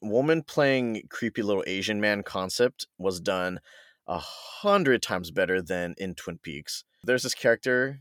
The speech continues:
named Mister Tojimura. It's almost insulting to the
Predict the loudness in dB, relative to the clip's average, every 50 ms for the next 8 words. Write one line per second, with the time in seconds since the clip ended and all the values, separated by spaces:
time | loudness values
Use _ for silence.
0 | -12 -8 -4 -2 0 0 0 -4 -6 -8 -6 -6 -4 -4 -4 -4 -4 -4 -4 -6
1 | -4 -2 -2 -2 -2 -4 -6 -4 -4 -2 -2 -2 -4 -4 -8 -14 _ _ _ _
2 | _ _ _ _ _ -6 -2 2 2 2 2 0 -2 -4 -6 _ -8 -8 -8 -6
3 | -2 -2 -2 -2 -2 -4 -8 -8 -8 -10 -10 -8 -8 -6 -6 -6